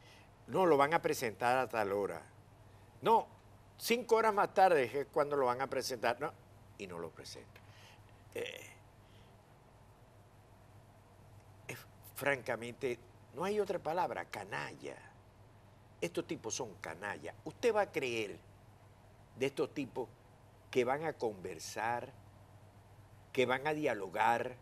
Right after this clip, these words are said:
serenamente, tranquilamente? No.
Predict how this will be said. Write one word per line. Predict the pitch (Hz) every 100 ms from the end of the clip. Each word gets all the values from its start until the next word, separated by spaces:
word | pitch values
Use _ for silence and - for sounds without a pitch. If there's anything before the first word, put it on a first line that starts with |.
| - - - - - -
serenamente, | - - 156 165 180 196 160 - - 82 - - - -
tranquilamente? | - 254 120 - 180 175 143 92 - 82 - - - - - - - - - - - - - - - - - -
No. | 185 240 254 196